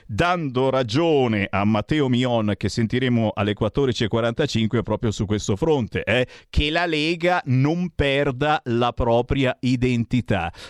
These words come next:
Vi dico un segreto, ve lo dico, ho incrociato il senatore Romeo proprio qui fuori prima e lui stesso mi ha detto: "Tranquilli, tra qualche settimana ci ritroviamo tutti insieme, noi della Lega,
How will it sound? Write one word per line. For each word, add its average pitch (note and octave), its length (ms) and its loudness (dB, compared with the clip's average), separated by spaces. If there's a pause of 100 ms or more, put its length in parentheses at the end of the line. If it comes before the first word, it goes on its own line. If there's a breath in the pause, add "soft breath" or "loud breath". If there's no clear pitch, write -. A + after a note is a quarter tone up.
(100 loud breath)
Vi A#2+ 140 2
dico F#3+ 180 0
un F3 120 2
segreto, D3 800 0
ve G#2+ 120 0
lo A2+ 120 2
dico, G#2 340 0
ho A#2+ 220 0
incrociato A#2+ 840 0
il G2 120 -6
senatore A#2 540 -2
Romeo G2+ 560 0
proprio G2+ 400 -2
qui G#2 160 0
fuori G2 420 0
prima G#2 460 0 (240 loud breath)
e G2+ 140 -2
lui G#2+ 180 0
stesso - 720 -2
mi G#2 180 0
ha G2 60 0
detto: F2+ 420 -2 (220 soft breath)
"Tranquilli, G2+ 640 -2
tra F#2+ 160 -2
qualche G2+ 400 -2
settimana G2 560 0 (220 soft breath)
ci A2+ 280 0
ritroviamo A2 920 0
tutti A#2 400 0
insieme, G#2+ 720 0
noi G#2 340 2
della G2+ 340 0
Lega, F#2 440 -2